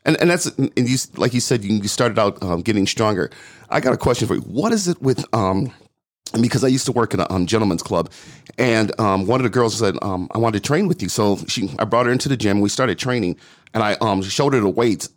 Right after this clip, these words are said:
and it was like kryptonite to her. Like, "No, no." <laughs> What is it with women and weights? Why are they so afraid of weights? Because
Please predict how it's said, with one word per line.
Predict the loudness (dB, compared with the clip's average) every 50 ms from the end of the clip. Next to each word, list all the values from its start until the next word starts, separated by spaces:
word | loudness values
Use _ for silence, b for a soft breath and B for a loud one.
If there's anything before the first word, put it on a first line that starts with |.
| _
and | 0 0
it | 0
was | 0 0 0 0
like | -2 -2 -2
kryptonite | -2 -2 -2 -2 -2 -2 -2 -2 -4 -2
to | -2 -2
her. | -2 -2
Like, | -2 -2 2 2
"No, | 4 4 4 4 2 2 0 0
no." | -2 -2 -4 -10 B B B B B _
<laughs> | -6 -6 -2 -2 -2 -2 -2 -6 B B B B B B B
What | 0 2 2
is | 2 2
it | 0 0
with | 0 -2 0 0
women | 0 0 2 0 0 0
and | 0 0
weights? | 2 0 0 0 0 -2
Why | 0 0
are | 0
they | 0 -2 -4
so | -2 -2 0 2 2
afraid | 2 2 0 0 2 2
of | 0 0
weights? | 0 0 0 -2
Because | -4 -2 0 0 -2 -2